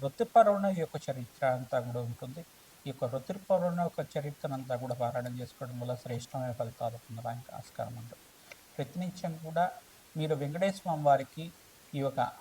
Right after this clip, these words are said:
ఆరాధనలో భాగంగా తులసి మాల సమర్పించడం వల్ల శ్రేష్టమైన ఫలితాలు పొందడానికి ఆస్కారం ఉంటుంది.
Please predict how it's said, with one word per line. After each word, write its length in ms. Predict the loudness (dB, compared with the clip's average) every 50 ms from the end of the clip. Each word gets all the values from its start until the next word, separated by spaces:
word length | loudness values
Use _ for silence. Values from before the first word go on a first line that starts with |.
| -4
ఆరాధనలో 600 | 2 4 8 10 10 10 10 8 4 2 4 2 4
భాగంగా 460 | 4 4 2 2 0 -6 -6 -4 -4 -4 -4 -4
తులసి 340 | -2 0 0 0 0 -2 -4
మాల 220 | -2 0 2 2 0 0 0
సమర్పించడం 680 | -2 -4 -2 -4 -6 -6 -8 -10 -12 -14 -12 -10 -6 -4 -4
వల్ల 180 | -2 -2 -2 -4
శ్రేష్టమైన 580 | -4 -4 -6 -6 -8 -8 -10 -8 -6 -4 -4 -2
ఫలితాలు 360 | -2 -2 -2 -2 -2 -6 -6 -6
పొందడానికి 500 | -6 -8 -8 -8 -8 -8 -10 -10 -8 -8
ఆస్కారం 340 | -8 -8 -8 -10 -12 -10 -10
ఉంటుంది. 300 | -10 -12 -14 -16 -20 -20